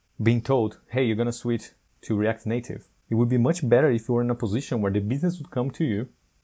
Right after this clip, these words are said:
and ask, "Hey, we need to reduce costs. What do you think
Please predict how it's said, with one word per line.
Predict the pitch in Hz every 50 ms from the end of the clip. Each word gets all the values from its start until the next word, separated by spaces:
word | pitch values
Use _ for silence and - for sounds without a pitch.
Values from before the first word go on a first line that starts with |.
| _
and | - 113 110 107
ask, | 104 104 104 - - - - _ _ _ _ _ _ _
"Hey, | _ - 127 131 127
we | 110 110
need | 110 113 117
to | - 120
reduce | 117 107 113 127 -
costs. | - - - 135 123 95 - - - - - - _ _ _ _ _ _ _ _ _ _
What | - 107 113 123 123
do | 139
you | 139 151 147
think | 147 - - 120 120 127 123 -